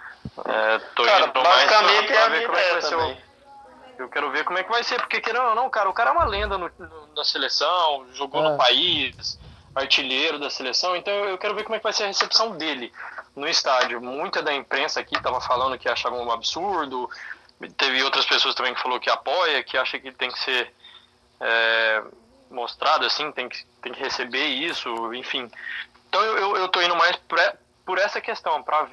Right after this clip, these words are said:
Speaker 1: ver como é que vai ser. Porque assim, se ele for receber alguma coisa antes do jogo, ele recebe, eu vou embora, velho. Tô nem aí, sabe? Não, não, não tô me preocupando com o jogo, pra falar a verdade. Mas eu estarei lá. Mas, ah, você conseguiu, cara?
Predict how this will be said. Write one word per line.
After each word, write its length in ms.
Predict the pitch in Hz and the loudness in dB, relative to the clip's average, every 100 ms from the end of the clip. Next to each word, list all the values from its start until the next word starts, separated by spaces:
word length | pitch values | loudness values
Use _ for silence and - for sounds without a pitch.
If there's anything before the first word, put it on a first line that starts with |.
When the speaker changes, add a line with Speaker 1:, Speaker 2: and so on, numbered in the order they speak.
| - | -8
Speaker 1:
ver 140 | 151 | -8
como 160 | - 185 | -6 -6
é 80 | 175 | -6
que 80 | |
vai 160 | 185 214 | -4 -4
ser. 260 | - 143 117 - - - | -4 -8 -8 -16 -20 -14
Porque 180 | 196 196 | -10 -8
assim, 320 | 226 214 139 | -8 -8 -8
se 120 | - - | -8 -8
ele 100 | 175 | -6
for 140 | 202 | -4
receber 240 | 208 208 | -4 -2
alguma 240 | 196 180 175 | -2 -2 -2
coisa 420 | 175 156 151 127 _ _ _ _ _ | -2 -2 -2 -2 _ _ _ _ _
antes 200 | 143 156 | -6 -6
do 160 | 143 120 | -6 -4
jogo, 220 | 160 285 | -2 -2
ele 120 | 139 | -2
recebe, 380 | 143 147 165 - | -2 -2 0 0
eu 80 | 269 | 0
vou 100 | 403 | -2
embora, 400 | 339 139 185 131 | -2 0 0 2
velho. 140 | 120 | -2
Tô 100 | - | -4
nem 160 | 135 202 | -4 -2
aí, 200 | 196 151 | -4 -6
sabe? 320 | - 151 117 _ _ _ _ _ _ - | -4 -4 -4 _ _ _ _ _ _ -18
Não, 180 | 135 131 | -14 -12
não, 200 | 127 127 | -10 -10
não 400 | 127 123 127 123 | -12 -14 -12 -10
tô 360 | - 147 143 131 - | -8 -8 -8 -12 -18
me 140 | 170 139 | -14 -10
preocupando 500 | 147 127 - 135 131 | -8 -8 -4 -4 -4
com 160 | 135 | -6
o 40 | 131 | -6
jogo, 260 | 123 113 | -6 -8
pra 120 | 113 | -10
falar 200 | 120 117 | -4 -2
a 40 | 117 | -2
verdade. 400 | 117 113 110 - | 0 -2 -2 -6
Mas 320 | 131 123 120 147 | -2 -2 0 0
eu 80 | |
estarei 280 | 131 156 151 | 0 0 0
lá. 220 | 147 135 113 | 2 2 2
Mas, 200 | 147 165 | 0 0
ah, 80 | 151 | -2
você 180 | - | -4
conseguiu, 460 | 156 175 - 135 214 | -6 -4 -4 -6 -8
cara? 300 | - 131 123 | -2 -2 -2